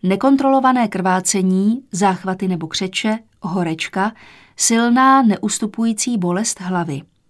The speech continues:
Podávání přípravku Temodal může způsobit snížení počtu některých typů krvinek.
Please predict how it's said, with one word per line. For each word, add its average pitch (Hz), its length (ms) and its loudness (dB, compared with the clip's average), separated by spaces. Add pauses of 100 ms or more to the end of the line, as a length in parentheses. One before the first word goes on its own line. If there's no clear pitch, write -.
(800)
Podávání 269 600 4
přípravku 269 500 -2
Temodal 226 640 2
může 190 340 0
způsobit 208 600 -4
snížení 214 580 2
počtu 196 340 -4
některých 202 560 -2
typů 208 320 -4
krvinek. 220 640 -4